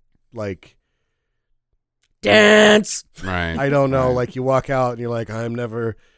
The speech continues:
Speaker 1: what happens in Vegas stays in Vegas," but this time it's because of the terror.
Speaker 3: Right, right.
Speaker 2: Oh.
Speaker 3: Usually it's just because you got beat up by a bum. But this time you feel weird inside.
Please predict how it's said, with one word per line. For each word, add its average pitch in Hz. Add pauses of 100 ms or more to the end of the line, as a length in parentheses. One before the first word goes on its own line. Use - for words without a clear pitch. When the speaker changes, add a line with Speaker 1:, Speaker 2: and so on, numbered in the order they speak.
(120)
Speaker 1:
what 113
happens 139
in 123
Vegas 120
stays 117
in 120
Vegas," 123
but 107
this 120
time 120
it's 113
because 127
of 135
the 226
terror. 240
Speaker 3:
Right, 120 (120)
right. 123
Speaker 2:
Oh. 170
Speaker 3:
Usually 160
it's 117
just 123
because 110
you 101
got 101
beat 113
up 110
by 92
a 85
bum. 80 (300)
But 95
this 156
time 82
you 85
feel 95
weird 90
inside. 76